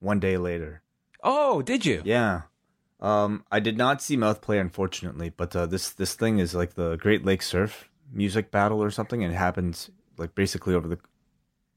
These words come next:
Speaker 1: over the course of, like, two days.
Speaker 2: Yeah. It's, like, local bands on the first night, and then it's bands from across Canada on the Saturday night, and they crown a winner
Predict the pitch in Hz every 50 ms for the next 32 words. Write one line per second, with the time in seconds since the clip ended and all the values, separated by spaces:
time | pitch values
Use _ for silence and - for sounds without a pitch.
0 | _ _ _ - 98 92 87 92 90 - - 92 90 - - 85 82 - - -
1 | - 92 82 87 85 82 76 78 - - - _ _ _ _ _ _ _ - 107
2 | 101 90 82 80 - - _ _ _ _ _ _ _ _ _ _ - 127 123 147
3 | 143 123 120 131 139 156 170 - 180 165 123 147 135 127 123 123 120 113 101 117
4 | 113 104 98 - - 120 123 - - 143 135 139 147 147 - - 120 113 107 110
5 | 107 104 - - - 113 113 120 123 123 - - 120 113 107 104 98 95 - 117
6 | - - 123 113 - - - 123 117 113 113 113 101 104 98 95 - _ _ _
7 | - 117 117 120 107 - - 139 117 117 123 113 104 101 98 95 98 95 92 90
8 | 85 _ _ _ _ _ _ _ - 92 92 95 95 95 95 92 90 95 98 95
9 | - - 127 110 104 107 107 104 101 95 87 - - 127 120 110 117 113 107 95
10 | 87 87 -